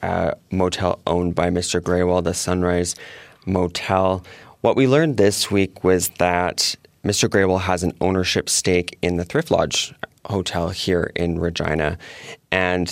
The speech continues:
the N D P is really concerned about this because the Thrift Lodge was used quite frequently, as was the Sunrise, for social service clients. It received quite a bit of cash from the government. And so they have concerns about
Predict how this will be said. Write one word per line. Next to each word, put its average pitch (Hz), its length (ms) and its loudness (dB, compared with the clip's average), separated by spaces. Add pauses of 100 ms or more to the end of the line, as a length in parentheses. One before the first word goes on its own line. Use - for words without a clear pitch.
(120)
the 95 100 -2
N 92 80 2
D 92 80 2
P 92 180 -2
is 87 240 -2
really 92 320 2
concerned 92 380 0
about 87 240 2
this 90 160 0
because 90 360 -2
the 87 100 -2
Thrift - 360 -2
Lodge 92 440 2 (100)
was 85 420 0
used 90 760 0 (160)
quite 117 260 2
frequently, 95 600 0
as 92 240 -2
was 98 160 0
the 98 100 0
Sunrise, 87 540 -2
for 90 240 0
social 90 340 -2
service 87 480 -4
clients. 87 540 -2
It - 100 -2
received 90 560 -6 (400)
quite 113 180 2
a 110 60 -2
bit 101 120 -4
of 101 80 -2
cash 90 320 -2
from 90 120 -2
the 85 80 0
government. 76 520 -2
And 90 140 -2
so 95 140 2
they 90 120 0
have 95 180 -2
concerns 90 400 -2
about 85 500 -2